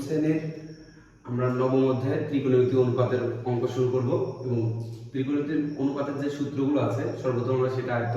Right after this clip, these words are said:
করার চেষ্টা করি। সেই ক্ষেত্রে আমরা প্রথমে আমরা কিভাবে সূত্রগুলো আয়ত্ত করতে পারি,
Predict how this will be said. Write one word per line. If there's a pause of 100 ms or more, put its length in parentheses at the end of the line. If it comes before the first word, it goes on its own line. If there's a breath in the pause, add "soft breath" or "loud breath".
করার
চেষ্টা
করি। (720 loud breath)
সেই
ক্ষেত্রে (100)
আমরা (680 loud breath)
প্রথমে
আমরা (100)
কিভাবে
সূত্রগুলো
আয়ত্ত
করতে
পারি,